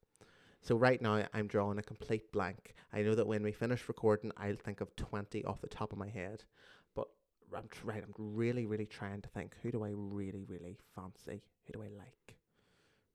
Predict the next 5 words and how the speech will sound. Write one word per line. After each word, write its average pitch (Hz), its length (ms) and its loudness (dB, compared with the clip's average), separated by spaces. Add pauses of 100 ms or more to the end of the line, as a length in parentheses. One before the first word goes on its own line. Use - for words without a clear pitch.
(140)
Who 156 60 -2
do 156 100 0
I 147 140 -4
like? 143 760 -2 (880)
Um, 135 1500 -2